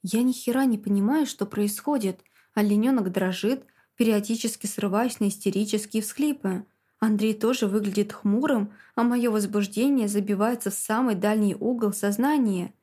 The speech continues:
И на первое место выплывает сочувствие. К ней. К этой маленькой, глупой, запутавшейся девчонке, которая страдает по моей вине.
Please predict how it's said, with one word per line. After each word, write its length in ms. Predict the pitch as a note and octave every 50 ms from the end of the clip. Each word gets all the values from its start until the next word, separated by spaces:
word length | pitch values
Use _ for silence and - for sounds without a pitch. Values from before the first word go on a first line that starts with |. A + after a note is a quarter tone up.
| _ _ _ _ _ _
И 80 | C#4+ C#4+
на 120 | C#4+ C#4+
первое 380 | C4+ C#4+ C#4+ C#4+ C4+ A3+ A3+ G#3
место 420 | G#3 G3+ A3+ C#4+ D#4+ - - -
выплывает 480 | G3+ F#3+ F#3 - G#3 G3 F#3+ F#3+ F#3 F#3
сочувствие. 880 | - - G#3 G#3 - - D#4 D4+ - - - G3+ F#3 F3+ E3+ G#3 - _ _ _ _ _ _ _ -
К 60 | -
ней. 440 | G#3 G#3+ C4 C#4 B3 F#3 F3+ F#3 - _ _ _ _ _ _ _ _ _ _ _ _ _ -
К 80 | -
этой 180 | A3 G#3+ G#3+ G3+
маленькой, 560 | G3 F#3+ F#3+ G#3 A#3+ B3+ A#3 G#3 G3+ G#3 G3+
глупой, 480 | G3 - G#3 G3+ G#3+ B3+ C4+ C4+ A#3 G#3
запутавшейся 880 | G#3 - F#3+ G3 - - B3+ C4+ C4+ - G#3+ G3 - G#3+ G3+ - G#3
девчонке, 800 | F#3+ G3+ G#3 G3+ G#3 - - D4 D4+ C#4 C4 - - F#3+ F3+ G#3 - _ - - - - -
которая 380 | - C#4 C#4 - C4+ B3+ B3
страдает 640 | A#3 - - A#3+ A3+ G#3 G3 A3 A#3 C4 A#3+ G#3 G#3+
по 80 | - G3+
моей 240 | G3+ G3 G3 G3 G3
вине. 480 | A3 B3+ C#4 C#4 B3 G3+ F#3 F#3+ G3+